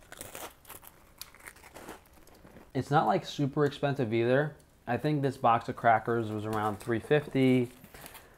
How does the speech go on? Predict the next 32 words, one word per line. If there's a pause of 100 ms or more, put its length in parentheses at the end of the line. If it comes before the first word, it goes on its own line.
(160)
Uh, (140)
these
chocolate
bars
are
probably
two
or
three
dollars
each, (380)
and
I
think (320)
this
is
two
or
three
dollars,
so (920)
yeah,
per
item
it
seems
like
a
lot
of
money,
but